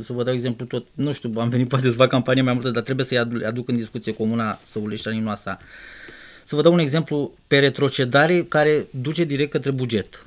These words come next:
Uh, re-, retrocedarea pădurilor, să zic așa, în comuna Săulești și Aninoasa s-a retrocedat undeva la nouăzeci la sută. La noi, la Jupâne, s-a retrocedat undeva la patruzeci la sută. Diferența aceasta de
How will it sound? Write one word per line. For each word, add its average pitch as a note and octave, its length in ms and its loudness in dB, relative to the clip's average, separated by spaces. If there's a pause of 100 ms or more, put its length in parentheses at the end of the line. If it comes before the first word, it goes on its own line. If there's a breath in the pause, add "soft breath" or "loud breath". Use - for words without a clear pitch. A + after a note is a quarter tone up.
Uh, A#2+ 280 -2 (120)
re-, C#3 240 -6 (220)
retrocedarea D3+ 1120 -2
pădurilor, B2 580 -2
să G#2+ 140 -8
zic G#2 220 -8
așa, G#2 220 -6
în A2 100 -6
comuna C3+ 280 -4
Săulești C3 600 -6
și - 180 -10
Aninoasa C3 420 -4
s-a B2+ 140 -8
retrocedat A#2 500 -4
undeva B2 320 -4
la B2 100 0
nouăzeci B2 400 -4
la A2+ 120 -4
sută. F#2+ 460 -10 (1000)
La B2 80 -6
noi, A#2+ 120 -2
la A#2 120 0
Jupâne, C#3+ 340 -6
s-a D#3+ 120 -8
retrocedat D#3 440 -4
undeva D3+ 240 -6
la D3 120 -2
patruzeci A#2+ 440 -8
la G#2+ 100 -6
sută. - 280 -12 (580 loud breath)
Diferența D#3+ 460 0
aceasta D3 380 -2
de A#2 320 -4